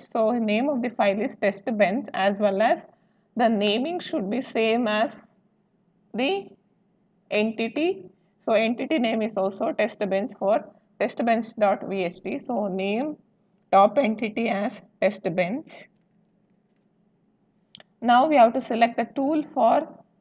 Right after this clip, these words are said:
the simulation. We are running V H D L code. For running V H D L code, the tool to be selected is Aldec Rivera Pro two thousand twenty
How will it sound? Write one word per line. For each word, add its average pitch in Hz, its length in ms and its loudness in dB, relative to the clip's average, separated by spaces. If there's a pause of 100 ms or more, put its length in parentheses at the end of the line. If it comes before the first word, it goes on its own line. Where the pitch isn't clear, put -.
(240)
the 269 100 -2
simulation. 214 800 -4 (1600)
We 247 160 0
are 240 200 8
running 226 460 2
V 214 140 2
H 220 180 -2
D 247 140 -2
L 262 120 0
code. 196 360 0 (260)
For 220 120 6
running 208 400 0
V 202 140 -2
H 208 180 -4
D 247 120 -2
L 254 120 -2
code, 202 400 0
the 202 120 6 (140)
tool 302 360 -2 (340)
to 262 100 0
be 226 140 -2
selected 226 540 0
is 226 160 0
Aldec 202 520 0 (380)
Rivera 202 520 2 (280)
Pro 202 260 0
two 208 180 -6
thousand 233 420 -2
twenty 220 640 -4